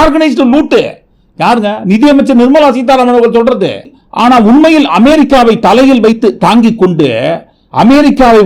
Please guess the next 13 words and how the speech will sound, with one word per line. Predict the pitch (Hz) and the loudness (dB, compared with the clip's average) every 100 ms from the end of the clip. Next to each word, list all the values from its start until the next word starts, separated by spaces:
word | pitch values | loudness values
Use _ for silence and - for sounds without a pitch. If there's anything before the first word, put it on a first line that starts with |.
| 180 | 2
உயர்த்தி | 233 233 220 | 0 0 -2
பேசி | 170 160 147 135 202 | 0 -2 0 -2 0
நம்ம | 170 175 | 0 0
நாட்டையும் | 196 214 240 254 | -2 0 0 0
நம்ம | 214 180 | 0 0
நாட்டு | 226 240 277 | -2 -2 0
மக்களையும் | 233 220 233 240 - _ - 139 | -2 -2 -2 -2 -6 _ -6 -4
மட்டம் | 208 - 320 302 | -4 -2 0 2
தட்டி | 262 262 233 - | 0 -2 -4 -2
பேசுறது | 214 233 220 175 | -4 -2 -2 -2
யாருன்னா | 175 208 190 151 104 120 151 - | 0 0 -2 -4 -6 -10 -12 -4
இவங்க | 165 226 214 | 0 2 0
தான். | 147 | -6